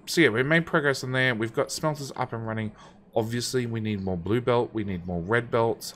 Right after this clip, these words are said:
Uh, red belt is doing reasonable. Yellow belt's fine. So it looks like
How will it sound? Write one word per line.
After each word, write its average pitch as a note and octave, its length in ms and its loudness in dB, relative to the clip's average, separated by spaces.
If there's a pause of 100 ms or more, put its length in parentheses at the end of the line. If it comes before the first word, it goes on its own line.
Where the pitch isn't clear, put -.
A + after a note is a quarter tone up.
Uh, F2+ 440 0
red A#2+ 320 -2
belt B2 260 0
is A2+ 200 -4
doing G2+ 600 -2 (1120)
reasonable. C3+ 880 -2 (1400)
Yellow A2+ 240 -4
belt's G2+ 260 -6
fine. G2+ 680 -8 (840)
So - 480 -2
it G2 140 0
looks C3+ 460 -6
like C3+ 380 0